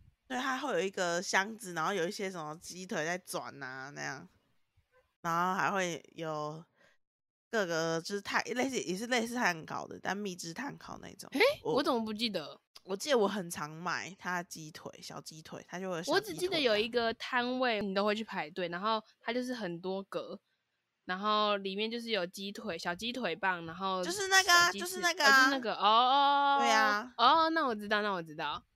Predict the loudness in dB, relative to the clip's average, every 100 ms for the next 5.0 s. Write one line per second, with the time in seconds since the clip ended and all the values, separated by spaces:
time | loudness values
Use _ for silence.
0 | -4 0 2 0 0 0 0 -2 -2 -2
1 | -4 4 4 6 4 4 2 -2 0 2
2 | 2 0 -4 _ -4 0 2 0 -2 -2
3 | -2 -6 -4 -4 -2 -2 -2 -2 -2 -4
4 | -8 -8 -6 -6 -8 -10 -8 -8 -8 -10